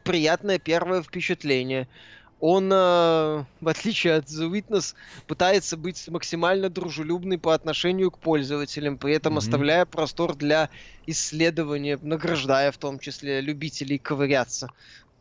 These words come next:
Speaker 1: в закоулках. То есть она производит приятное впечатление. Я не говорю, что это плохая игра. Я говорю, что это, ну, с, э,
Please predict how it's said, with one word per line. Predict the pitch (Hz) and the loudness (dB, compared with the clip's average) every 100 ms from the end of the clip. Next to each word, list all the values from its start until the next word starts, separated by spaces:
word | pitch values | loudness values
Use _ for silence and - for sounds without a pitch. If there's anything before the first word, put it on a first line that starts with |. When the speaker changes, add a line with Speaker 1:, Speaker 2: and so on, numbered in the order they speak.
| - _ _ _ | -20 _ _ _
Speaker 1:
в | 147 | -8
закоулках. | 139 165 170 170 160 143 - 127 - _ - _ _ | -6 0 4 4 2 -4 -10 -18 -18 _ -20 _ _
То | - | -2
есть | 156 - | 0 2
она | 170 240 | 2 2
производит | 320 330 269 208 294 285 | 2 0 0 -2 -4 -6
приятное | - 190 254 262 254 | -4 2 2 2 -4
впечатление. | - - - 269 196 165 | -6 -10 -2 0 2 2
Я | |
не | 190 | 2
говорю, | 185 208 240 | 0 0 0
что | - | 2
это | 196 185 | 2 2
плохая | - 202 - 208 131 120 | 2 2 4 2 2 -2
игра. | 127 123 | -4 -4
Я | 139 | -2
говорю, | 165 196 202 214 | -2 -4 -4 -6
что | - 190 | -2 0
это, | 180 185 | 0 0
ну, | 165 170 156 - - - - | -2 -4 -6 -10 -20 -20 -12
с, | - - - 170 | -8 -6 -4 0
э, | 160 151 147 | 2 2 0